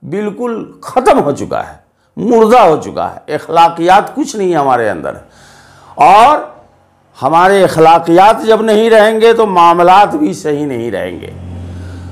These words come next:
एकदम सही नहीं है। हमारा अखलाकियात साफ उलट गया है। आज देखिए हमारी क्या हालत है कि हमारा जहन कचरा बना हुआ है, कचरा।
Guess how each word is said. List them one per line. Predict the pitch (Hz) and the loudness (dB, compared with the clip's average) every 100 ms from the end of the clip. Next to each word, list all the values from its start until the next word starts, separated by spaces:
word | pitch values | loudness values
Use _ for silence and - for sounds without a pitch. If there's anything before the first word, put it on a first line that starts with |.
| - - - 240 | -18 -12 0 2
एकदम | 208 330 330 | 4 2 2
सही | 262 262 254 | 2 2 0
नहीं | 247 208 | -4 -4
है। | 139 | -4
हमारा | 110 147 202 214 196 | -2 0 2 2 0
अखलाकियात | 170 170 175 175 175 190 240 - | 0 2 2 2 2 4 2 -2
साफ | - 180 214 - 233 | -6 -2 0 0 -2
उलट | 170 165 | 0 0
गया | 131 90 58 - | 0 -10 -12 -14
है। | - _ _ - | -18 _ _ 0
आज | 190 311 339 | 2 2 0
देखिए | 220 151 131 - - _ _ _ _ _ | -2 -2 -6 -8 -12 _ _ _ _ _
हमारी | 120 151 160 165 | -2 2 4 2
क्या | 139 160 143 | 2 2 4
हालत | 143 156 156 | 4 4 2
है | - - - _ _ _ _ _ - | -2 -6 -12 _ _ _ _ _ -4
कि | 135 | 0
हमारा | 143 165 185 196 190 | 2 2 4 4 2
जहन | 131 156 165 220 - - | 2 0 0 -2 -4 -2
कचरा | 196 208 233 214 | 0 2 2 2
बना | 175 160 | 2 2
हुआ | 139 131 127 | 0 2 2
है, | 117 - | 2 -2
कचरा। | 127 143 135 | -2 -2 -2